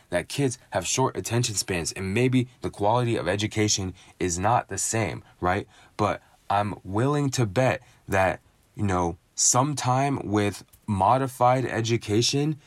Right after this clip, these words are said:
is better than thousands of children dying. <laughs> Like, I think I, I don't think I'm being crazy here. I don't think I'm being unreasonable to say that we should not have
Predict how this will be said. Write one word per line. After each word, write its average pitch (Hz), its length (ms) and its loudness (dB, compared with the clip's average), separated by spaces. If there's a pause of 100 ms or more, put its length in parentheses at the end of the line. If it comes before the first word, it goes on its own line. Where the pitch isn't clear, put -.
(220)
is 110 260 2
better 123 500 0 (180)
than 113 340 0 (140)
thousands 127 640 4
of 113 260 0
children 110 600 0
dying. 87 480 2
<laughs> 135 160 2 (160)
Like, 107 380 0 (1040)
I 117 120 4
think 143 440 0
I, 117 240 4
I 117 160 6
don't 147 300 0
think 156 240 2
I'm 127 140 2
being 123 400 4
crazy 107 540 2
here. 73 280 -4 (320)
I 107 120 0
don't 120 380 0
think 147 280 -2
I'm 117 140 0
being 123 320 0
unreasonable 107 800 0
to 85 120 -2
say 90 500 -2 (240)
that 92 320 2 (260)
we 117 200 2
should 123 280 0
not 98 400 2 (300)
have 92 380 2